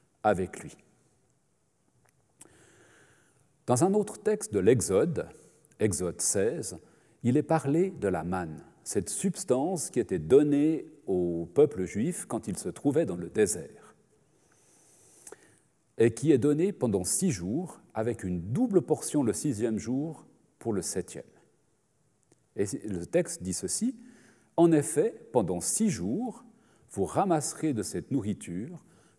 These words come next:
mais le septième jour, le jour du sabbat, il n'y en aura pas. »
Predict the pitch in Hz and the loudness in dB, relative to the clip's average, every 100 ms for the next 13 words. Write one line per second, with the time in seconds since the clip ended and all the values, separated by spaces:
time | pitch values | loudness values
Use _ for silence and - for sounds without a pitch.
0 | - 98 98 - 247 - 101 87 64 - | -2 -2 0 -2 -2 -2 -2 -4 -10 -18
1 | - - _ _ - 82 92 151 85 - | -20 -20 _ _ -10 -6 0 0 0 -2
2 | 131 95 90 - - _ _ - 107 90 | -2 -2 -4 -8 -20 _ _ -10 -6 -6
3 | 85 95 117 95 - 78 | -6 -6 -8 -10 -10 -12